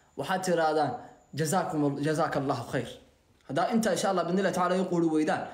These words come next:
idinka idin taala. Maalinta kalena, insha Allah, bidillaahi tacaala,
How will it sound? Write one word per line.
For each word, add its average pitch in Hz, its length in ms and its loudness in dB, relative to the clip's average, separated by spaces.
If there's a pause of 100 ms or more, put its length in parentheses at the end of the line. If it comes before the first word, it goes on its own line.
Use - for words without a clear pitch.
(240)
idinka 190 280 0
idin 143 200 0
taala. 110 280 -6 (580)
Maalinta 214 800 2
kalena, 202 480 2
insha 214 220 0
Allah, 196 160 2
bidillaahi 175 420 0
tacaala, 147 440 0